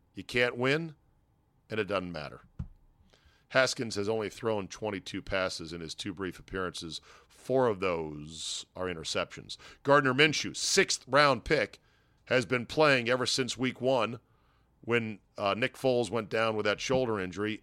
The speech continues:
and he won again on Sunday, and he <laughs> made some spectacular plays while doing it.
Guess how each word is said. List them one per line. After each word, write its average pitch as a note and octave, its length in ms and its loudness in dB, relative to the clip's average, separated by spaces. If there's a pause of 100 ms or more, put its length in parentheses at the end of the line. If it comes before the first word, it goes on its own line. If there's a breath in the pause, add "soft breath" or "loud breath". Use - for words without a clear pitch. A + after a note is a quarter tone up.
and G2+ 300 0
he G#2+ 80 -4
won A#2 200 0
again A2+ 300 0
on F#2+ 140 -2
Sunday, F2+ 540 -2 (380 soft breath)
and G#2 120 -2
he G#2+ 40 0
<laughs> G#2+ 80 -2
made B2 160 4
some A2+ 160 -4
spectacular A2+ 680 0
plays A#2 340 0
while A#2 140 2
doing A#2+ 300 2
it. G2 140 -4